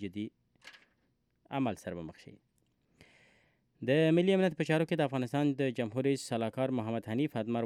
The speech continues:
وایي چې مسلمانان تر نورو زیات د ترهګرۍ له امله کړي لیدلي دي او مناسبه نه ده چې د اسلام دین دې له ترهګرۍ سره رابطه ورکړل شي. ښاغلي حتمر په هند کې د آسیا د امنیت په تړاو یوې غونډې ته وویل چې د افغانستان له پاکستان او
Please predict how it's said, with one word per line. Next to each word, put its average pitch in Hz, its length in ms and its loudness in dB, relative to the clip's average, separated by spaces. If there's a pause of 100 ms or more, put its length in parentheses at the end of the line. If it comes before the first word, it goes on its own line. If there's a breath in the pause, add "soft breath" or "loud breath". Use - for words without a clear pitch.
وایي 131 160 0
چې 123 160 -2
مسلمانان 117 580 -2 (140)
تر 107 160 -2
نورو 135 180 0 (160)
زیات 120 240 -2
د 104 120 -6
ترهګرۍ 107 360 -4 (100)
له 107 100 -2
امله 113 240 -4
کړي 104 200 -4
لیدلي 143 320 -2
دي 170 140 0
او 151 120 0
مناسبه 127 480 -2
نه 143 80 -4
ده 147 140 0
چې - 60 -8 (100)
د 110 80 -6
اسلام 120 280 -4 (220)
دین 151 240 4
دې 151 120 2 (100)
له 120 40 -2 (120)
ترهګرۍ 104 440 -4
سره 123 460 -6
رابطه 110 320 -6
ورکړل 90 320 -10
شي. 90 100 -8 (920 loud breath)
ښاغلي 107 480 -4 (100)
حتمر 107 460 -4
په 113 140 -2
هند 117 180 -4
کې 110 100 -4
د 104 140 -2
آسیا 113 240 -6
د 104 140 -6
امنیت 113 280 -4
په 107 80 -6
تړاو 107 320 -4
یوې 107 160 -4
غونډې 113 240 -6
ته 107 140 -4
وویل 147 260 -2
چې 151 80 -4 (100)
د 139 140 -4
افغانستان 123 640 -6
له 117 180 -4 (120)
پاکستان 139 500 -6
او 120 60 -2